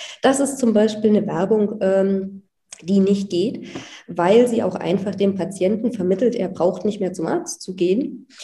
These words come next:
sondern das kann alles ganz prima über diese Firma erledigt werden. Ähm, und das sind allerdings meistens aus meiner Beratungserfahrung heraus so, so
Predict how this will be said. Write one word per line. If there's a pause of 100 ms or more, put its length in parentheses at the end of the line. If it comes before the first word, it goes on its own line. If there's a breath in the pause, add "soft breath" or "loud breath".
(180 loud breath)
sondern
das
kann
alles (140)
ganz
prima
über
diese
Firma
erledigt
werden. (760 loud breath)
Ähm,
und
das
sind
allerdings
meistens
aus
meiner
Beratungserfahrung
heraus
so,
so